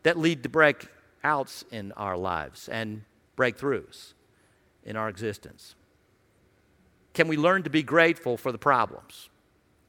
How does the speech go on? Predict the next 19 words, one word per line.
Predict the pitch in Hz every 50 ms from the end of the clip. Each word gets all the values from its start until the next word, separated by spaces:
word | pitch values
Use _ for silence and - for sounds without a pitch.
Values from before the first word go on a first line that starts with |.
| _ _ _ _ _ _ _ _ _ _ _ -
It's | 127 - -
hard. | 160 190 220 220 151 92 80 - - _ _ _ _ _ _ _ _ _ _ _ _ _ _ _ _ _ - - - - _
Can | - 185 180
we | 180 165
learn | 165 196 226 240 240
to | 202 175
be | 208 185
thankful | - - - 208 202 214 208 - - - 160 101 - - - _ _ _ _ _ _ _ _ _ _ _ _ _ _ _ _ _ _ _ _ _ _
for | - 196 190
the | 175 151
things | - 214 220 214 208 139
that | 143 202 -
must | 170 185 185 - - - - -
be | 170 165
solved? | - - 170 147 135 120 87 71 - - - - - - -
I | 131
think | - - 175 156 - -
we | 143
can. | - - - 117 101 85 71 69 -